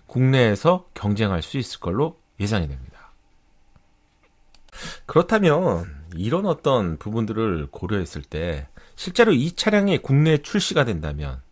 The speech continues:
중형 에스유브이인 산타페나 대형 에스유브이인 팰리세이드와 경쟁을 할 수 있을까요? 또는 그 두 차량을 뛰어넘을 수 있는 이유가 있을까요?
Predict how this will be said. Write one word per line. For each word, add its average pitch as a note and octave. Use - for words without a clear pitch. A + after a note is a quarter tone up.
중형 C#3
에스유브이인 G#2
산타페나 G2
대형 C#3+
에스유브이인 D3
팰리세이드와 C#3
경쟁을 B2+
할 B2+
수 -
있을까요? G2
또는 F#3+
그 F#3+
두 D3+
차량을 D#3
뛰어넘을 E3+
수 -
있는 A2
이유가 A2
있을까요? D#2